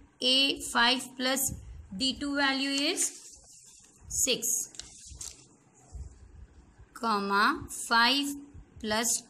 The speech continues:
two into six. Five,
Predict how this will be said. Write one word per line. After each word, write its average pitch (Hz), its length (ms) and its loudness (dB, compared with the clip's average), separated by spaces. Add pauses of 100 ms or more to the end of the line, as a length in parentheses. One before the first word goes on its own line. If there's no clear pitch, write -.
two 262 340 -2
into 226 420 -2
six. - 600 -4 (1040)
Five, 202 500 0